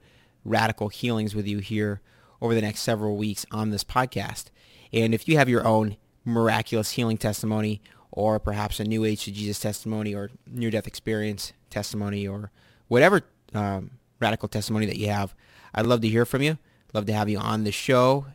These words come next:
Keep in mind, we have an audio-only option as well if you don't want to be on camera. Just send your testimony or video testimony to spiritanswerspodcast at gmail dot com,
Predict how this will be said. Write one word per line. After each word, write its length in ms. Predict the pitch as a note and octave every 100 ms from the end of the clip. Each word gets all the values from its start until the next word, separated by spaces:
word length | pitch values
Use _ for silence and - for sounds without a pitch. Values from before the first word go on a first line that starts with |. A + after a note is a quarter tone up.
| -
Keep 160 | A2+
in 80 | A2+
mind, 180 | G#2+ A2
we 120 | A2
have 100 | A2
an 100 | G#2+ -
audio-only 640 | A2+ A2 A2 A#2+ A#2 A2+
option 340 | A2 A2 - A2
as 100 | G#2+
well 240 | G#2+ A2
if 140 | A2
you 60 | A2
don't 120 | G#2+
want 120 | G#2+
to 40 | G#2
be 120 | G#2
on 120 | G#2+
camera. 400 | G#2 - C3+ D#3 - _ _ _ A2+
Just 240 | A2+ -
send 340 | - A#2+ A2+
your 560 | - G#2+ A2 G#2+ A2 - _
testimony 580 | - A#2+ C#3 C#3 D#3 F3
or 240 | - A2 G#2
video 360 | G2 B2 C#3+
testimony 640 | A#2 - A2 G#2 G#2 A2+ B2 _ _ _ _ -
to 340 | B2 A2+ G#2+ -
spiritanswerspodcast 1400 | - - A#2 - A2+ G#2+ G#2 - G#2+ - G2+ F#2+ -
at 80 | G#2
gmail 300 | G#2 G#2+ G#2+
dot 160 | G2+ -
com, 260 | D3+ E3+